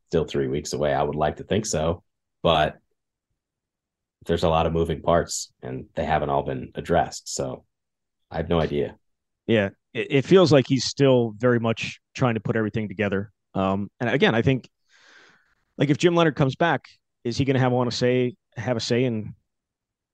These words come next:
Speaker 2: any of the potential assistants on defense? Or is this just gonna be, you're gonna be the defensive coordinator and, and do this, and I'll, uh, you don't, you won't have any say? I wonder if that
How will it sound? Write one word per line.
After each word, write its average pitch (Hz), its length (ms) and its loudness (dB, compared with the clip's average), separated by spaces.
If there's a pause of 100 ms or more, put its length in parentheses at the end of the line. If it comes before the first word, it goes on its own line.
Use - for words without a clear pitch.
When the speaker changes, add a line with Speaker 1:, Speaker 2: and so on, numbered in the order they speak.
Speaker 2:
any 110 140 0
of 104 40 -2
the 101 100 -4 (100)
potential 107 520 -4
assistants 113 420 -4
on 101 120 -4
defense? 185 640 -4 (200)
Or 117 260 4
is 104 120 0
this 113 200 -4
just 123 220 -2
gonna 117 140 0
be, 107 300 0
you're 113 120 0
gonna 113 140 0
be 110 80 -2
the 110 80 -2
defensive 113 280 -2
coordinator 113 360 4
and, 98 180 -2 (120)
and 107 120 -6
do 117 100 2
this, 110 220 0
and 101 100 -4
I'll, 104 180 -2 (480)
uh, 90 120 -8 (240)
you 104 140 -2
don't, 104 280 -6
you 113 80 -4
won't 104 160 -4
have 104 140 -2
any 98 100 -6
say? 101 280 0
I 87 40 -2
wonder 113 200 2
if 113 80 2
that 107 160 0